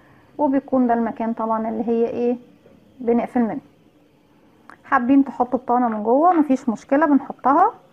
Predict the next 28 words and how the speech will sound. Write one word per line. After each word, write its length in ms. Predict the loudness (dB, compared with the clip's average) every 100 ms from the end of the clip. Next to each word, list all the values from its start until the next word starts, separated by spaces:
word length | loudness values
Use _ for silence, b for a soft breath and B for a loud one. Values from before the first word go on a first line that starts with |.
| b b b -6
حابين 400 | -2 2 4 4
تسيبوه 380 | 2 2 2
زي 180 | 2 2
ما 120 | 2
هو 180 | 0 0
كده 200 | 0 -2
حاجة 240 | 0 0 0
بسيطة 400 | 0 0 0 0
وسيمبل 400 | 2 4 4 2
كده 220 | 0 0
بسيطة 360 | 0 -4 -2
جدًا، 300 | 0 0 0 2
آه، 20 | 2
مفيش 340 | 2 2 0 -2
مشاكل. 420 | -2 -2 0 -2 b b b b 0
باجي 240 | 2 2
عشان 260 | 2 2 2
اركب 360 | 2 0 -4
الايد 260 | -2 -4 -4
بتاعتي 540 | -2 0 0 -2 -4 -6 _ _
بسيب 280 | -8 -4 -4
مسافة 360 | -4 -4 -4 -6
من 100 | -8
الخيط 360 | -6 -4 -4 -8 -20 _ _ _ _ _ _ _ _
والف 440 | -4 -2 -4 -10 -8
حلقة 320 | -2 -2 -2
بالشكل 420 | -6 -6 -4 -2
دوت، 320 | 0 2 2